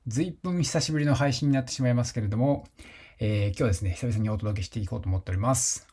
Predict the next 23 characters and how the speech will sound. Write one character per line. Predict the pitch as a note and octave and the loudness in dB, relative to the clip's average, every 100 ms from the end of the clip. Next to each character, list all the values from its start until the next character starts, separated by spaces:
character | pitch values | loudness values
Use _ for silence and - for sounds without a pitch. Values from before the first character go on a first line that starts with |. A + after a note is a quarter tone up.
| - | -6
こ | |
の | D3+ | -2
番 | E3+ F3+ | 0 -2
組 | F#3 | -4
は、 | F#3+ G3 C#3 F2 - _ - - - | 0 2 4 0 -4 _ -20 -20 -12
今 | G#3+ G3 | -2 0
で | A#2 | 0
す | G2+ | 0
ね、 | F2+ | -2
Twitter | - E3+ - F#3+ | -2 -6 -2 -2
の | F#3 F3 | -2 -4
フ | E3+ | -2
ォ | |
ロ | E3+ | 2
ワ | E3 | 2
ー | |
が | D#3 | 2
四 | D#3 D#3+ | 2 0
千 | E3+ D3+ | -2 0
八 | B2 B2+ | 2 0
百 | C#3 C3 | -4 -2
人 | C3+ A2+ G#2 | 0 2 2
の | A#2+ B2+ B2+ | 2 2 2